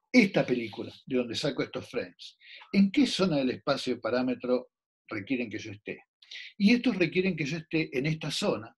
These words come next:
porque fíjense, primero, todos los modos terminan muriendo. Entonces tengo que estar por debajo de todas las curvas S N.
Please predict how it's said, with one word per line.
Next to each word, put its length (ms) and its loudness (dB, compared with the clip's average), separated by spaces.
porque 200 -4
fíjense, 520 -6
primero, 480 0
todos 240 10
los 160 4
modos 600 2
terminan 460 2
muriendo. 480 0
Entonces 420 0
tengo 240 4
que 80 -4
estar 260 0
por 180 0
debajo 480 0
de 180 -6
todas 200 -4
las 80 -4
curvas 340 -4
S 240 -8
N. 180 -10